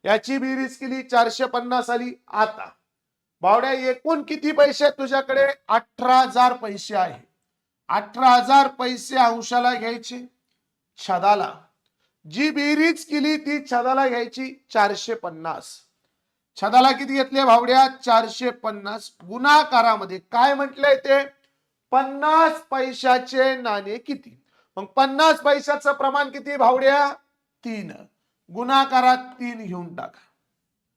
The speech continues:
जर मला एक रुपयाचे काढायला लावले असते तर गुणाकारात दोन घेतला असतं. जर मला पंचवीस पैशाचे काढायला लावले असते तर गुणाकारात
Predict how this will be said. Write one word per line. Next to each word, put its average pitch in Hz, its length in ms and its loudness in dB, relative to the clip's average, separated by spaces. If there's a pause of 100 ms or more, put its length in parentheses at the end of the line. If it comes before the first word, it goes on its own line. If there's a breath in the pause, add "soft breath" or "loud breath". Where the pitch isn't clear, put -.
(340)
जर 311 320 6
मला 302 320 4
एक 285 300 4
रुपयाचे 277 460 -4
काढायला 262 340 -2
लावले 247 140 -2
असते 233 240 -10
तर 233 100 -8
गुणाकारात 220 580 -2
दोन 202 200 -8
घेतला 202 300 -16
असतं. - 260 -20 (580)
जर 277 280 2
मला 277 260 4
पंचवीस 262 520 -2
पैशाचे 262 440 0
काढायला 247 280 0
लावले 233 200 0
असते 220 220 -8
तर 220 100 -6
गुणाकारात 196 480 -4